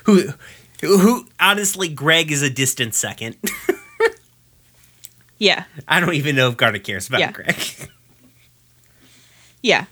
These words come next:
Speaker 2: I think the only reason Garnet gives a shit about Greg is because Steven gives a shit about
Speaker 1: Mm-hmm.
Speaker 2: Greg.
Speaker 1: Um, uh, the beginning of this is super cute. Uh, Garnet, uh, like, I like that Garnet,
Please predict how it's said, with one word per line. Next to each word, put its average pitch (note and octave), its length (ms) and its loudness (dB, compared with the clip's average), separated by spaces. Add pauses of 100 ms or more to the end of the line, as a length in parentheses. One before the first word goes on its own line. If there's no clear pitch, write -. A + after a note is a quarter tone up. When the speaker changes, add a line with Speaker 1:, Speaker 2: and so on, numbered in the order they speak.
(220)
Speaker 2:
I B3 80 2
think E4+ 220 -2
the D4+ 120 4
only C4+ 200 0
reason B3+ 340 -2
Garnet F#3+ 340 0
gives F3 200 -2
a G3 60 -4
shit F#3 200 -2
about F3 300 -2
Greg F3+ 540 -2
is E3+ 240 0
because E3+ 440 -4
Steven D3+ 520 -2
gives D#3+ 240 -2
a D#3 40 -4
shit D3+ 220 -2
about C#3+ 220 0
Speaker 1:
Mm-hmm. - 80 -10
Speaker 2:
Greg. - 400 -6 (880)
Speaker 1:
Um, A#2 640 -4 (1900)
uh, A#2+ 340 2
the C3+ 160 -2
beginning F3+ 380 2
of C#3+ 80 -4
this D3 200 0
is B2+ 120 -2
super C3 240 -2
cute. A#2+ 460 -4
Uh, E3 60 -4
Garnet, F3+ 380 2
uh, D#3 240 2
like, D3 240 0
I D#3+ 100 2
like G3 260 -2
that D#3+ 180 -6
Garnet, D#3 440 0